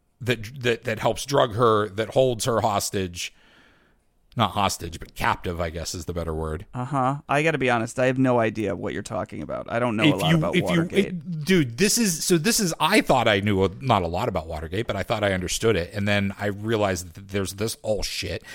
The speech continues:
Speaker 1: Dude, it's fucking amazing. It's fascinating.
Speaker 2: Drugging and kidnapping somebody?
Speaker 1: No, not drugging,
Speaker 2: Oh.
Speaker 1: but just basically the, the, the, this whole story of Watergate, uh, uh, you know, this alternate, we, I think we, a lot of us,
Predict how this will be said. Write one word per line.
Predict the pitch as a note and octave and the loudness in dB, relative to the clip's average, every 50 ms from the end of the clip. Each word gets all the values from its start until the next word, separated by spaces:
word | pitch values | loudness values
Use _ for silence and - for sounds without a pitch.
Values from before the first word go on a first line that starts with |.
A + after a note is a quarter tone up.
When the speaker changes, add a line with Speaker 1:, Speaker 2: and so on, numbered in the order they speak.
| - - - | -16 -2 2
Speaker 1:
Dude, | F3+ C3+ A2+ G2 | 2 2 2 0
it's | F#2 - | -4 -8
fucking | - _ _ - G3 D3+ - - B2+ A#2 | -10 _ _ -4 -2 -2 -2 -2 -2 -2
amazing. | A2 A#2+ C3 D3 D#3 B2+ G2 D#2 D2+ - _ _ _ _ _ _ _ _ _ _ _ _ - | 0 2 2 2 2 2 0 -4 -8 -14 _ _ _ _ _ _ _ _ _ _ _ _ -16
It's | C#3+ - - | -10 -10 -10
fascinating. | - - - G#3 G3 F3 - - C#3+ G#2 F2+ E2 D#2+ E2 - _ _ _ _ _ _ _ _ _ _ _ _ _ _ _ _ | -8 -4 0 2 2 2 2 0 0 -2 -2 -4 -8 -12 -18 _ _ _ _ _ _ _ _ _ _ _ _ _ _ _ _
Speaker 2:
Drugging | - C3 B2+ B2 B2 C3 B2+ B2 | 2 4 4 4 4 4 4 4
and | A#2+ A#2 A2+ - | 4 4 2 2
kidnapping | C#3 C3 C3 C#3+ D3 D3+ - E3+ D#3+ D#3 | 0 0 2 4 2 2 2 2 0 0
somebody? | - E3+ E3+ E3 F3 F3+ F#3 F#3 F3 - | 2 0 2 2 2 2 2 0 0 2
Speaker 1:
No, | G#3 A3+ C4+ C4 A3+ | 4 4 6 6 6
not | B3+ A#3+ F#3+ | 4 4 4
drugging, | - A3 A3 G3 F#3+ | 4 4 4 4 4
Speaker 2:
Oh. | F#3 F3 E3+ | 4 4 4
Speaker 1:
but | - G#3 - | 4 4 4
just | - B3+ - - | 4 2 2 4
basically | E3+ G#3 A3 A#3+ - A3 G3+ - F#3 F3+ E3 D3+ D#3+ | 4 4 4 4 4 2 2 4 4 6 6 6 4
the, | D3 C#3+ D#3 E3+ | 4 4 2 2
the, | D3 C#3+ C#3+ D#3+ D#3 | 2 2 2 2 2
the, | D3 D#3 C#3+ C#3+ D3+ C#3+ - - | 2 0 0 0 0 0 -2 -4
this | D3 D#3 E3+ D#3+ - | -4 -2 0 0 2
whole | - G3+ - D3 C#3 | 4 4 4 4 4
story | - - - D3+ D3+ F3 F3+ F3+ E3+ | 2 -2 -2 -2 0 2 4 4 4
of | D3+ B2+ | 4 2
Watergate, | B2+ B2+ B2+ C3+ D3 F3+ G3 F3 D3 B2 B2 B2 A#2+ A#2+ - _ - | 2 2 4 4 6 6 4 4 4 2 2 2 2 0 -2 _ -8
uh, | D3 C#3 - | -8 -2 0
uh, | D#3 C#3+ - | 0 0 2
you | D#3+ D3 C#3 | 2 2 2
know, | C3 B2+ C3 | 4 2 2
this | C#3 C3+ - - | 2 0 0 0
alternate, | - D3+ D#3+ F3+ - F#3+ D#3+ C#3+ D#3+ | 0 0 0 2 0 -2 -4 -4 -2
we, | D3+ F#3 F#3+ D3+ F3 D3+ - - - - - | -2 -2 -2 -2 -4 -8 -10 -12 -12 -2 2
I | F3+ | 2
think | - - B3+ - - | 2 2 0 -2 -2
we, | G#3 G3+ - | -2 -2 -2
a | - D#3+ | -2 -2
lot | D#3 E3 E3 F3+ F3 | 0 0 2 2 2
of | E3+ | 2
us, | F3 D#3 - - - | 2 0 0 -2 -6